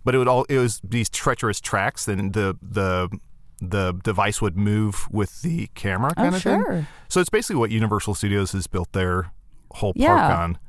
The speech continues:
Speaker 2: Yeah, or, like,
Speaker 1: Um,
Speaker 2: Star
Speaker 1: but the f-
Speaker 2: Tours or whatever.
Speaker 1: Yeah, yeah. But the first time I experienced that was in the basement of Excalibur.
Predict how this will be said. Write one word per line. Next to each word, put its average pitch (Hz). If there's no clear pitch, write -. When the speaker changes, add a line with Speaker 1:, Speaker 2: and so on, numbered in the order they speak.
Speaker 2:
Yeah, 202
or, 160
like, 151
Speaker 1:
Um, 95
Speaker 2:
Star 156
Speaker 1:
but 147
the 143
f- 135
Speaker 2:
Tours 139
or 147
whatever. 143
Speaker 1:
Yeah, 110
yeah. 95
But 120
the 123
first 139
time 113
I 104
experienced 95
that 98
was 92
in 95
the 85
basement 92
of 82
Excalibur. 87